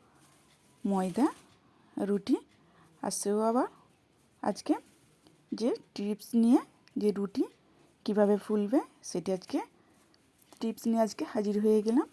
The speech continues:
আমি এখানে পানি বসিয়ে দিয়েছি, আর পানিটা আমার ফুটে গেছে। আর এতে আমি দিয়ে দিচ্ছি কিছুটা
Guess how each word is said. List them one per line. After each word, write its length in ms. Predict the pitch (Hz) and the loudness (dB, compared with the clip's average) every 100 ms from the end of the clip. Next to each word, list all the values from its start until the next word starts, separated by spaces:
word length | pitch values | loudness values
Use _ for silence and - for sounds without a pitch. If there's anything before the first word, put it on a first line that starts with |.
| _ | _
আমি 240 | - 185 190 | -6 -2 -2
এখানে 300 | 185 226 247 - - - - - _ - | -2 2 2 2 -6 -20 -20 -20 _ -4
পানি 260 | 220 214 | 0 2
বসিয়ে 360 | 214 214 233 226 | 0 -2 -2 0
দিয়েছি, 340 | 226 226 - 415 - _ _ _ - | 0 -2 -2 -2 -6 _ _ _ -14
আর 40 | |
পানিটা 300 | - 202 196 208 | -6 -4 -2 -2
আমার 100 | 208 | -4
ফুটে 300 | - 220 214 | -4 0 0
গেছে। 240 | 220 - | 0 -4
আর 80 | 285 | -4
এতে 180 | 190 190 | -4 -4
আমি 180 | 190 202 | -2 -2
দিয়ে 140 | 202 | -2
দিচ্ছি 320 | 208 214 - - _ _ _ _ - | -4 -2 0 -2 _ _ _ _ -12
কিছুটা 400 | - - 208 | -12 -10 -2